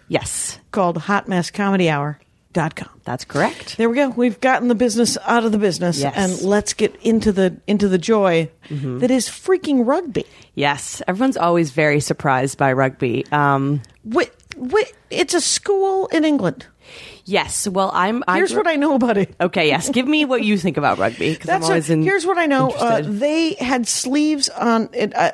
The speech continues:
Speaker 2: the only time I ever saw it was I was in Australia,
Speaker 1: Mm-hmm.
Speaker 2: and I would get it mixed up with Australia rules football until
Speaker 1: Uh-huh.
Speaker 2: somebody said, "The rugby guys have sleeves,
Speaker 1: Mm-hmm.
Speaker 2: the, uh, A F L guys, no sleeves, sleeveless."
Speaker 1: Yes.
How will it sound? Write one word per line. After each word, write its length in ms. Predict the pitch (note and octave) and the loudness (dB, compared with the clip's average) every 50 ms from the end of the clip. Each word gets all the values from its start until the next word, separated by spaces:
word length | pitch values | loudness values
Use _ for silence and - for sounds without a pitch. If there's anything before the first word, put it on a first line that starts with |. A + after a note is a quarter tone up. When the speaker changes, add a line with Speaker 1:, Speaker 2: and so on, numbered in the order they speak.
| - G3+ | -2 0
Speaker 2:
the 120 | G#3+ A#3+ | 0 2
only 140 | B3+ C4+ C4 | 2 2 0
time 200 | - C4+ B3+ B3+ | 0 2 2 4
I 60 | B3 | 2
ever 160 | A#3+ A3 A3 | 2 2 0
saw 320 | - - - G#3+ A3 A3+ G#3+ | -2 0 0 0 2 0 0
it 100 | - - | 0 -2
was 140 | G#3 F#3 F#3+ | -2 2 2
I 60 | F#3 | 2
was 120 | F3+ F3 F#3+ | 2 2 0
in 80 | G3 | 0
Australia, 560 | F#3+ F3 E3 - - A3 A3+ A3+ A#3+ A#3+ B3+ C4 | 0 0 -2 -2 -2 0 0 2 2 0 2 2
Speaker 1:
Mm-hmm. 240 | E3+ F3+ E3+ D#3+ D#3+ - - - - - _ _ _ | 2 2 2 2 0 -4 -12 -20 -20 -20 _ _ _
Speaker 2:
and 240 | - G#3 G3+ G3 F#3 | 0 2 2 2 2
I 80 | F#3+ G3 | 2 2
would 100 | F#3+ F3+ E3+ | 2 2 0
get 140 | A#3 A#3+ A#3 | 0 0 0
it 60 | - G3+ | 0 0
mixed 280 | G#3 G#3 G3+ - - A3 | -2 0 -2 0 0 -2
up 120 | G3 - | 0 0
with 140 | G3 - - | -2 -4 -2
Australia 400 | - D#3+ - - G3+ F#3+ F#3+ F#3 | -6 -6 -2 0 2 2 2 2
rules 240 | F3 F3+ F3 D#3 - | 0 0 -2 -2 -2
football 480 | - A3 A3 - - G3 G3+ G#3+ - - | -4 -6 -2 0 -2 -2 -2 -4 -2 0
until 160 | F#3 F3+ E3 | 2 2 2
Speaker 1:
Uh-huh. 40 | C#3+ | 0
Speaker 2:
somebody 320 | C#3 - G3+ F#3+ G3 F#3+ F#3 | 0 -2 -2 0 0 0 0
said, 340 | - - G#3 F#3 F3+ E3+ D#3+ - - - - - _ | 0 0 2 2 2 0 -2 -10 -20 -20 -20 -16 _
"The 80 | - F3 | -4 0
rugby 280 | F#3 G3+ G3 F#3 G#3+ G#3 | 0 0 0 0 -2 0
guys 260 | G3+ G3+ G3 F#3+ - | 2 2 2 2 2
have 140 | G3+ F3 - | 0 -2 -2
sleeves, 580 | - - - G#3+ B3 B3+ B3+ C4 C#4 B3 - - | -4 -6 -2 0 0 0 0 -2 -4 -4 -6 -2
Speaker 1:
Mm-hmm. 180 | - F3 E3+ | -2 0 2
Speaker 2:
the, 420 | E3 E3+ E3+ E3 D#3+ E3 D#3+ - - - | 2 2 2 2 0 0 -2 -4 -4 -4
uh, 220 | E3 D3+ D#3 E3+ - | -2 -2 -2 -2 -2
A 120 | - F#3 | 0 0
F 120 | F#3+ F#3 - | 0 2 2
L 100 | A3+ G#3 F#3+ | 0 0 2
guys, 420 | G#3+ G#3+ G#3+ G#3+ G#3 G3+ - - - | 0 0 0 0 -2 -4 -8 -8 -4
no 120 | F3+ F3+ D#3+ | -4 -2 -2
sleeves, 480 | - - - - - - - - - - | -2 -6 -6 -8 -8 -12 -14 -14 -14 -12
sleeveless." 640 | - - F3+ F3 C#3 C#3 - - - - - - - | -6 -2 0 2 2 2 0 -2 -8 -10 -12 -12 -14
Speaker 1:
Yes. 80 | - | -16